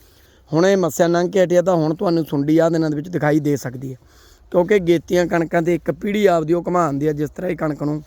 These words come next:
ਪਾਣੀ ਸਟਾਰਟ ਕਰਿਆ ਪਿਆ, ਤੇ ਇਹਦੇ 'ਚ ਸਾਨੂੰ ਇੱਕ ਦੋ ਜਗ੍ਹਾ 'ਤੇ ਆ ਸੁੰਡੀ ਤੁਸੀਂ ਦੇਖ ਰਹੇ ਹੋ ਲੱਭੀ ਹੈਗੀ ਆ, ਤਾਂ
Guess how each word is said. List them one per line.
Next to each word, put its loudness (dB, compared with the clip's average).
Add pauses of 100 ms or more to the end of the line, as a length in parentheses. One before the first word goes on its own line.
(720)
ਪਾਣੀ 2
ਸਟਾਰਟ 0
ਕਰਿਆ 0
ਪਿਆ, -2 (420)
ਤੇ 4
ਇਹਦੇ 4
'ਚ 0
ਸਾਨੂੰ 2
ਇੱਕ -6
ਦੋ 0
ਜਗ੍ਹਾ 2
'ਤੇ 2
ਆ 2
ਸੁੰਡੀ -2
ਤੁਸੀਂ -2
ਦੇਖ -2
ਰਹੇ 0
ਹੋ 0
ਲੱਭੀ 2
ਹੈਗੀ -2
ਆ, -6 (1000)
ਤਾਂ 4